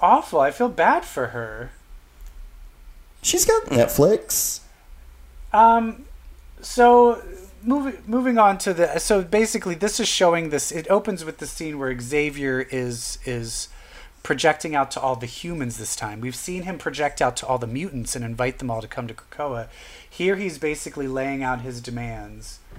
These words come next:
Speaker 1: of, of, you know, "Hey, we got this new medicine and, uh, you know, we're taking over, so deal with it. We're superior."
Speaker 2: Yeah. This is the speech that, like, we caught the, the reactions to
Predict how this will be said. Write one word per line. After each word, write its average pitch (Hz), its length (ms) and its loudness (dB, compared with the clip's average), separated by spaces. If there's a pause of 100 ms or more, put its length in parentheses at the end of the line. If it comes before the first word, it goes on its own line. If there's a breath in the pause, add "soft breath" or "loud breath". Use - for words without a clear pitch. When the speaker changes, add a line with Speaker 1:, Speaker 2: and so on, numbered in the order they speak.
(960 soft breath)
Speaker 1:
of, 131 200 -6
of, 123 420 -2
you 139 120 -8
know, 113 240 -6
"Hey, 143 220 -4
we 135 120 -8
got 127 260 -4
this - 220 -14
new 110 420 -12
medicine 180 920 -4
and, 127 640 -6
uh, 139 520 -4 (280)
you 156 100 -12
know, 147 220 -6
we're 151 280 -4
taking 170 340 -10
over, 139 320 -6
so 139 140 -14
deal 165 220 -6
with 113 160 -8
it. 107 160 -16
We're 139 180 -8
superior." 147 520 -10
Speaker 2:
Yeah. 165 300 4 (520 soft breath)
This 127 220 4
is 135 140 2
the 143 100 2
speech - 480 2
that, 104 160 6
like, 104 180 2
we 95 80 2
caught - 300 2
the, 90 80 -6 (340)
the 101 260 2
reactions 95 760 4
to 202 460 2